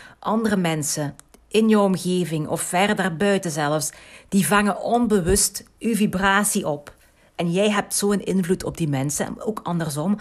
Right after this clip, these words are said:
andere mensen sturen vibraties uit. En onbewust voel jij die, hè, maken die een impact op jou als persoon, op jouw gedachten.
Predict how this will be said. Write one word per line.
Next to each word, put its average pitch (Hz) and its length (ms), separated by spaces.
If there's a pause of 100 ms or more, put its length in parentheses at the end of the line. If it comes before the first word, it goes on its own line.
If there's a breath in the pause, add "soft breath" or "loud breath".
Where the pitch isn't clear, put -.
(300 loud breath)
andere 196 380
mensen 170 600 (560)
sturen 202 380
vibraties 160 580
uit. 190 340
En 170 180
onbewust 214 920
voel 254 480
jij 196 200
die, 160 240 (460 loud breath)
hè, 202 240
maken 233 340
die 220 120
een 214 120
impact 214 580
op 185 140
jou 190 380
als 180 220
persoon, 220 600
op 196 180
jouw 180 220
gedachten. 185 720